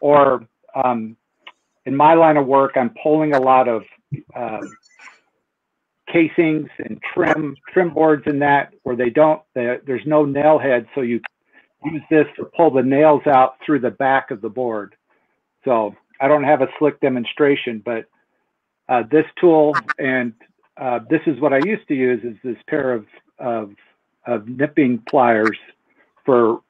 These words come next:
rocking out a, uh, uh, pulling a nail. But these two, um, this one more so, since it has this, this nice angled and longer handles here, or nice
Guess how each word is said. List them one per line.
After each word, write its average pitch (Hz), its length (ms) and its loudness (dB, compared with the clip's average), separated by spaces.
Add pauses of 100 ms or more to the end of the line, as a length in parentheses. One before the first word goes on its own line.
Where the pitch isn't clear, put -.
rocking 131 520 0
out 117 180 0
a, 110 240 -4 (360)
uh, 110 320 -2 (640)
uh, 120 180 -2 (140)
pulling 131 280 2
a 120 40 2
nail. 113 360 0
But 104 240 -8 (600)
these 160 180 6 (100)
two, 156 420 6 (140)
um, 120 480 0
this 170 280 0
one 139 180 -2
more 147 340 4
so, 135 280 2
since 131 160 -4
it 120 100 -6
has 131 300 -2
this, 113 180 -6 (720)
this 117 140 -6 (100)
nice 131 300 0 (560)
angled 131 500 0 (260)
and 123 200 -6
longer 123 520 -2
handles 120 480 -4 (100)
here, 117 200 -2
or 117 380 -4
nice 135 300 -4